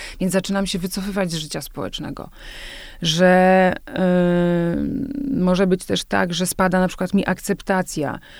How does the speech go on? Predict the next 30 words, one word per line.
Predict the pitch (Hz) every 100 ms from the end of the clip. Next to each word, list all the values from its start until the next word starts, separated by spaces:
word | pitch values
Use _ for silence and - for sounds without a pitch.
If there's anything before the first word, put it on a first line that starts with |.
| - - - -
że, | 160 170 185 180 180 180 180 180 - - 165
y, |
mam | 170 175 185
ograniczony | 185 185 185 190 190
już | 190 185
wybór | 175 180 190 185
ubrań, | 202 160 139
że | 139 156 165
właśnie | 170 170 185 180 -
nadwaga | 185 165 165 196 190 175 156 -
się | - 156
pojawia, | - 156 143 143 139 - - -
y, | 151 147
w | 151
moim | 160 151 156
życiu, | 147 143 -
a | 156
ja | 165
i | 170
tak | 190
nadal | 190 170 180
to | 185
bagatelizuję, | 170 170 165 175 160 151 151
że | 147
na | 160
przykład | 160 185
problemy | 139 175 175 180
w | 165
życiu | 165 185
seksualnym, | 220 185 202 175 196 196 156